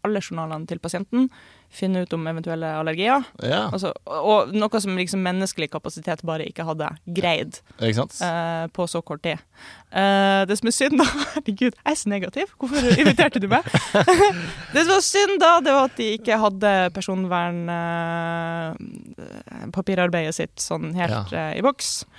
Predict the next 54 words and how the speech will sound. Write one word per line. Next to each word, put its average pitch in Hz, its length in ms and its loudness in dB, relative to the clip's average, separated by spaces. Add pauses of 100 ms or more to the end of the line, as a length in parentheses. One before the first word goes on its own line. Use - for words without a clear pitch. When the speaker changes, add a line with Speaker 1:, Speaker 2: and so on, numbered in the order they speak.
(400)
Speaker 1:
Eh, 170 360 -4
så 175 140 -6 (520)
det 170 80 -2
her 170 120 -2
systemet 170 460 -4
så - 220 -4
aldri 165 260 -4
dagens 160 400 -8
lys 170 280 -8
da. 196 160 0 (200)
Speaker 2:
Nei, 113 320 2 (200)
Speaker 1:
Fordi - 240 0
det - 80 4
var 190 100 2
Speaker 2:
riktig. - 320 -6
Speaker 1:
utviklet 185 440 -8
under 165 220 -8 (120)
forskningsformål, 214 840 -4
og 185 120 -2
det 185 120 2
å 175 100 2
bruke 170 260 -4
data 170 200 -4
til 170 140 -10
forskning 175 360 -6
er 180 60 -4
noe 202 140 -4 (160)
helt 247 300 0
annet 170 260 -2
enn 151 80 -6
å 151 80 -6
bruke 156 240 -8
det 156 100 -8 (160)
kommersielt. - 760 -8 (320)
Speaker 2:
Det 107 180 0
er 95 120 -2 (380)
et 101 160 0
poeng, 69 220 0
ja. 65 120 -8 (180)
Speaker 1:
Ja, - 100 -2 (180)
og 190 200 2
den 196 300 0 (100)
her 196 300 0 (120)
maskinlæringsmodellen 185 1040 -2
da, 311 160 6
for 220 160 0
å 190 160 2
klare, 180 400 0
som 180 180 -4
det 175 140 -2
systemet 170 340 -4
var, 240 220 4
for - 200 -8
å 185 140 0